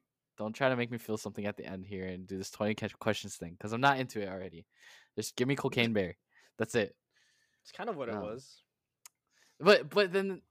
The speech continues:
Speaker 1: it wa-, okay, listen, it was, right? But then it, it,
Speaker 2: <laughs>
Speaker 1: like, tried to not be that. It tried to be more, but it failed. So I was like,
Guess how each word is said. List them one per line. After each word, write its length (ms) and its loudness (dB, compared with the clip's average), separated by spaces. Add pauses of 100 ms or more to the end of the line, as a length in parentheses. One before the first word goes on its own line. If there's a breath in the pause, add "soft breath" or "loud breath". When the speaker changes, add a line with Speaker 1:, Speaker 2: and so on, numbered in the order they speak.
(540)
Speaker 1:
it 160 12
wa-, 200 10
okay, 260 0
listen, 260 -4
it 140 6
was, 380 10
right? 360 12
But 140 4
then 160 8
it, 160 6
it, 120 8
Speaker 2:
<laughs> 20 6
Speaker 1:
like, 320 6
tried 460 4
to 60 -8
not 380 2
be 140 -4
that. 340 -6
It 60 -8
tried 220 4
to 60 0
be 120 0
more, 320 4
but 180 0
it 180 2
failed. 440 4
So 160 -8
I 160 -4
was 80 -4
like, 180 -4